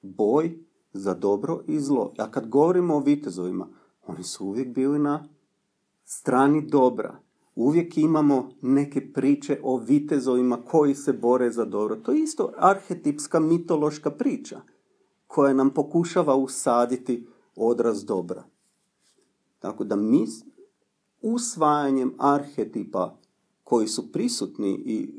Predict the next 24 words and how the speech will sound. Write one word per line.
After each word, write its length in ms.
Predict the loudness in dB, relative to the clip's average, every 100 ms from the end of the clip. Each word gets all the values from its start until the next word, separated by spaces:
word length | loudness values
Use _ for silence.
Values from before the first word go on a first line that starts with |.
| 4
i 40 | 4
odraza 460 | 4 2 -2 -2
koji 220 | 2 0
su 180 | 0 -4
prisutni 400 | -2 -2 -2 -4
u 60 | -4
Hiperboreji, 840 | -4 -4 -6 -4 -4 -2 -2 -6 -16 _ _ _
postajemo 600 | -2 -2 -2 -4 -2 -4
vitezi 600 | -2 -4 -4 -8 -8 -12 -12
u 160 | -6 0
ovome 340 | 0 0 -2
svijetu. 500 | -4 -8 -6 -8 -10 -20 _ _ _
I 120 | -2 2
mi 200 | 4 2
se 200 | 0 -4
borimo 720 | 0 2 4 4 2 2 0 -2
u 180 | 0 2
ovome 460 | 4 4 4 2
svijetu 540 | 0 0 2 2 -2 -10 -14 _
da 180 | -2 2
on 380 | 4 4 2 2
ponovno 600 | 4 4 4 2 2 2
počne 400 | 0 0 0 0
živjeti 800 | 0 -2 0 0 0 -4 -6